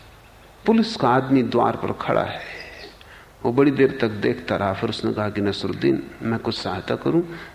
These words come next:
लाओ चाबी मुझे दो, मैं खोल दूं। नसरुद्दीन ने कहा, चाबी की तुम फिक्र ना करो,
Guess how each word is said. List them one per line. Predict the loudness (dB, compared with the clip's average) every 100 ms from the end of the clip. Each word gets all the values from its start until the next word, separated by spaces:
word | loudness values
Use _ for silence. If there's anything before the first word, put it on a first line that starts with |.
| 2
लाओ | 4 4
चाबी | 4 4 6 8
मुझे | 8 6 4
दो, | 4 4
मैं | 4 2
खोल | 2 2
दूं। | -2 -4 -14 -8 -4
नसरुद्दीन | -4 -4 -2 0
ने | 0
कहा, | 0 -2
चाबी | -2 -2 0 -2
की | -2
तुम | -4 -4
फिक्र | -4 -2
ना | -2
करो, | -4 -6 -8